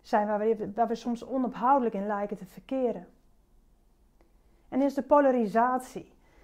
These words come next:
de verdeeldheid tussen mensen dan eigenlijk niet Gods schuld?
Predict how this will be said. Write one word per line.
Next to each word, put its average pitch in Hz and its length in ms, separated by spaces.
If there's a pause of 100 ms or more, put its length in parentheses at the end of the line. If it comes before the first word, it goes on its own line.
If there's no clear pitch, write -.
(160)
de 220 120
verdeeldheid 240 440
tussen 226 300
mensen 240 340
dan 214 140
eigenlijk 226 420
niet 208 180
Gods - 320
schuld? - 460